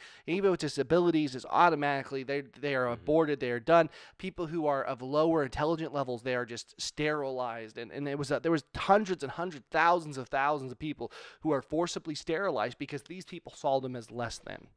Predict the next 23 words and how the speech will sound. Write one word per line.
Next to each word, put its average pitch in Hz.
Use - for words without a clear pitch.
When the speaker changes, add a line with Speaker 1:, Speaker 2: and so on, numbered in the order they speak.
Speaker 2:
Mm-hmm. 92
Speaker 1:
You 139
know, 147
and 139
as 127
a 113
Speaker 2:
Livestock. -
Speaker 1:
Yep, 165
and 180
that's 262
the, 262
that's 254
the 277
sad 277
thing 170
about 101
it, 101
is 170
these 247
are 262
the 226
people 175
who, 170